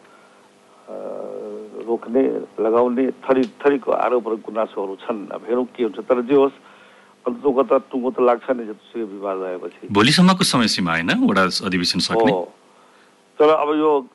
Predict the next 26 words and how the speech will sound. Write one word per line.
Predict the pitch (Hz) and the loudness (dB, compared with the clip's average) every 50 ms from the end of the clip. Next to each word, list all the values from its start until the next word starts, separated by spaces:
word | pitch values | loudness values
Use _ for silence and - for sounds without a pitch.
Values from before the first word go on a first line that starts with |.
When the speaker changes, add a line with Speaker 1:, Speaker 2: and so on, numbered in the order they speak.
| - - - | -20 -14 -10
Speaker 1:
एक्काइसवटा | - 143 - - 160 160 147 - 156 - 156 143 | -10 -8 -4 -2 -2 0 0 -2 -4 0 0 -2
जिल्लामा | 127 117 127 120 123 127 120 113 - 123 | -2 -2 -2 0 0 0 0 0 -4 -6
जसको | 123 - - 131 - - - 131 | -6 -8 -10 -10 -10 -10 -8 -8
अहिले | 123 120 113 | -6 -6 -6
क्रियाशील | 117 - - - 113 120 113 110 - 131 120 | -10 -10 -10 -4 -2 -2 -2 -2 -4 -8 -8
सदस्यता | 107 - - 113 110 107 - - 117 107 | -6 -4 -2 -2 -2 -4 -4 -6 -6 -6
सूची | 95 - - 113 - - - 117 98 | -6 -8 -14 -16 -16 -14 -12 -12 -10
नै | 110 120 | -10 -10
तयार | 107 - 110 104 101 101 | -8 -4 -4 -4 -4 -4
भएको | 95 98 101 95 90 - 92 | -4 -4 -4 -4 -4 -6 -10
छैन, | 90 - 95 87 - 110 113 - - - - - 98 | -12 -12 -10 -8 -6 -6 -8 -8 -10 -18 -8 -4 -2
Speaker 2:
हजुर। | 98 80 82 - - - - - | -2 -2 -2 -4 -8 -14 -10 -2
Speaker 1:
क्रियाशील | 113 117 117 110 107 - - 123 | 2 4 4 4 4 2 -2 -4
सदस्यताको | 110 - - 113 110 101 - 110 107 104 - 113 104 | -2 0 0 0 0 2 0 0 -2 0 -2 -4 -6
सूची | - - 117 101 - 120 | -6 -8 -8 -6 -4 -4
तयार | 110 - 117 113 110 104 101 | -2 0 2 2 2 2 0
भइसकेपछि | 92 98 90 - 107 95 - 104 92 98 101 92 - - 123 123 - - - - - - - - - - _ - - - - | -2 -6 -10 -8 -10 -10 -8 -8 -6 -6 -6 -6 -6 -8 -8 -8 -10 -14 -20 -20 -18 -18 -18 -18 -20 -20 _ -16 -16 -12 -4
केही | - 131 123 123 123 117 110 107 104 98 | 0 2 4 4 4 2 0 -2 -4 -4
हेरफेर | 110 113 113 110 - - 123 117 110 | -2 -2 -2 -2 0 -2 0 0 2
गरेर | 101 107 107 107 95 107 | 2 0 0 0 0 0
निर्वाचन | 110 107 104 110 113 113 117 110 - - 110 101 - _ _ _ _ _ - | -2 -2 -2 -2 0 2 2 2 0 -4 -16 -16 -18 _ _ _ _ _ -4
अधिकृतलाई | 110 110 107 110 - - 123 117 - 123 123 120 120 | -4 -4 -4 -6 -10 -10 -10 -6 0 2 2 2 2
नै, | 110 139 147 | 2 0 0
अ, | 147 131 - - - - - - - _ _ _ _ _ _ - - - - - - - - 85 - - - - - - - | 0 -2 -6 -14 -20 -20 -20 -20 -20 _ _ _ _ _ _ -20 -20 -20 -20 -20 -20 -20 -20 -20 -16 -16 -16 -16 -16 -14 -10
सम्बन्धित | 117 113 107 117 110 107 113 110 101 - - | -8 -4 -4 -4 -4 -4 -6 -8 -8 -8 -6
जिल्लामा | 110 107 113 107 101 95 110 123 131 | -2 0 0 0 0 0 -2 -2 -4